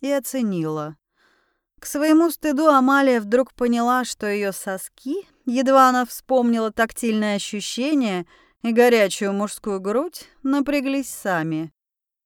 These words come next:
Желая скрыть свое пристальное внимание к красивому мужскому телу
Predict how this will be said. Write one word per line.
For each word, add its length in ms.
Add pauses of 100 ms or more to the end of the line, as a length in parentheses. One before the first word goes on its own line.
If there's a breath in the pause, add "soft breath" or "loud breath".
(140)
Желая 540
скрыть 500
свое 320 (100)
пристальное 640
внимание 600
к 100
красивому 800
мужскому 580
телу 540